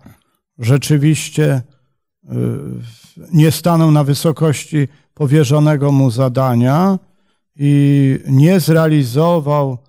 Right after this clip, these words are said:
tych obowiązków, e, nadzorowania mienia swojego pana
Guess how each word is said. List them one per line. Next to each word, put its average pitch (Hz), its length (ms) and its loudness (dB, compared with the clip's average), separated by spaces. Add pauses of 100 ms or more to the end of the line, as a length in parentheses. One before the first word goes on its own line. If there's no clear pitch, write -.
(380)
tych 143 260 -2
obowiązków, 147 1120 0 (540)
e, 67 200 -4 (280)
nadzorowania 147 880 0 (140)
mienia 147 760 2
swojego 143 600 -2
pana 139 640 -2